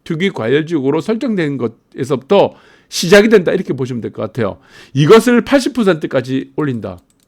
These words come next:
이제 그렇게 되면 어떻습니까? 지금 뭐 청약이 당첨되거나 분양권을 갖고 있는 사람들은 대출 난민에서 이제 벗어날 수 있게 된다, 이렇게 보시면 될 것 같아요. 그래서 이 부분은 사실 대출에 대한 문제는 굉장히 중요한 문제입니다. 네.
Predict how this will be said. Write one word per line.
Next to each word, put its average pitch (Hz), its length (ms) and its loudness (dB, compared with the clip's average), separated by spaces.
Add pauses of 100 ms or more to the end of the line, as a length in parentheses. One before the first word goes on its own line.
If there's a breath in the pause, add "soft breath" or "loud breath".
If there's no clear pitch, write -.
(580)
이제 160 160 0
그렇게 269 280 4
되면 226 240 4
어떻습니까? 170 640 -2
지금 151 340 -2
뭐 139 120 0
청약이 208 340 0
당첨되거나 156 800 -4 (240 soft breath)
분양권을 196 420 2
갖고 175 300 0
있는 139 120 -4
사람들은 131 480 -2 (340 soft breath)
대출 202 320 4
난민에서 147 840 2
이제 135 120 -4
벗어날 196 400 2
수 - 120 -10
있게 135 220 -6
된다, 110 360 -8
이렇게 175 180 -10
보시면 135 300 -10
될 104 100 -10
것 113 120 -12
같아요. 98 460 -12 (540 soft breath)
그래서 - 180 -16
이 - 80 -2
부분은 208 600 4 (280 soft breath)
사실 170 300 -2
대출에 269 400 4
대한 208 200 4
문제는 180 600 2
굉장히 277 320 4
중요한 147 300 2
문제입니다. 117 840 -6
네. 117 440 0